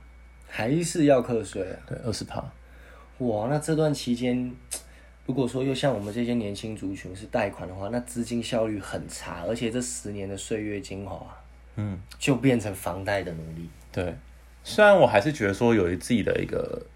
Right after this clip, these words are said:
Speaker 2: 一个房子很好，对不对？不用住在内湖这边，
Speaker 1: 嗯。
Speaker 2: 呃，我现在住这边什么一个月两万块，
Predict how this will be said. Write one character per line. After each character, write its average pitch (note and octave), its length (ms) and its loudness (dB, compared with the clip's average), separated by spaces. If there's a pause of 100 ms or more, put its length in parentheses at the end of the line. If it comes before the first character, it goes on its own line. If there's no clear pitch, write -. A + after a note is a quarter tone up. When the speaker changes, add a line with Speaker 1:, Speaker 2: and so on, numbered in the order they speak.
Speaker 2:
一 G2+ 140 -4
个 F#2 160 2
房 E2+ 260 0
子 F2 180 -4
很 D#2+ 200 -4
好， - 420 -6
对 F2 100 -4
不 F#2 60 -2
对？ F2 80 0
不 G2 140 -4
用 G#2 200 -2
住 G#2+ 160 -6
在 G#2+ 180 4
内 A2 160 4
湖 G#2 140 4
这 G#2 120 4
边， F#2+ 260 4
Speaker 1:
嗯。 F#2+ 120 -4 (400)
Speaker 2:
呃， F#2 80 -4
我 F#2 60 -8
现 A2+ 80 4
在 A2+ 60 6
住 A2+ 160 0
这 G#2 60 4
边 A2 180 2
什 G#2 60 -2
么 F2 120 -2
一 - 80 0
个 A2 120 2
月 A#2 120 6
两 F#2 200 4
万 G#2+ 180 4
块， F#2+ 300 4